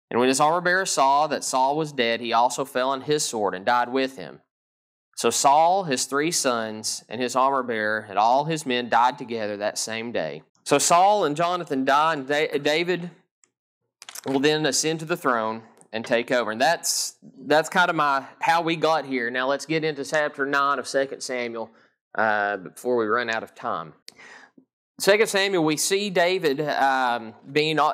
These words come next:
he's on the throne now, and he's serving as king. And starting in verse one, we'll, we'll take this, uh, section at a time. Verse one,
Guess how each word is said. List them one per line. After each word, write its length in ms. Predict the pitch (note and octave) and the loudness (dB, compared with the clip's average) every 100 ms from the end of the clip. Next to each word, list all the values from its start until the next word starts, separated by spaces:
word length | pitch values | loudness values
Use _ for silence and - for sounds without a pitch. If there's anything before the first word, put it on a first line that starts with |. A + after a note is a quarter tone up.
| D3 | 0
he's 220 | D3 C#3 | -2 -2
on 160 | E3 F#3+ | 0 -2
the 60 | |
throne 340 | F3 E3 D#3 C#3+ | -2 0 0 0
now, 240 | B2 C3+ | 0 0
and 80 | D3 | -2
he's 180 | C3+ C3 | -4 -2
serving 300 | D3 D#3+ E3 | 0 0 -2
as 120 | E3 | -6
king. 440 | - A#2+ B2 D3 - _ _ - - - - - | -4 -2 -2 -4 -8 _ _ -20 -20 -20 -20 -2
And 240 | - D#3 | 2 2
starting 280 | D3+ F#3 G#3+ | 2 2 2
in 40 | F#3+ | 0
verse 260 | G3 F#3+ | -2 -4
one, 300 | D3+ C#3+ C#3+ | -2 -2 0
we'll, 240 | D3+ D#3+ D#3 | -2 -2 -4
we'll 160 | D#3+ E3 | -4 0
take 260 | F3+ D#3+ | -2 0
this, 240 | D#3+ D3+ C#3 | -2 0 0
uh, 180 | B2+ | 0
section 420 | B2+ - D3 C3+ C#3+ | -2 -2 -2 -4 -6
at 100 | C#3 | -6
a 60 | |
time. 380 | C3 A2 G2+ G#2+ | -6 -4 -4 -2
Verse 260 | D3+ F3 - | 0 0 -2
one, 340 | C3+ F#2 F2+ | -2 -4 -8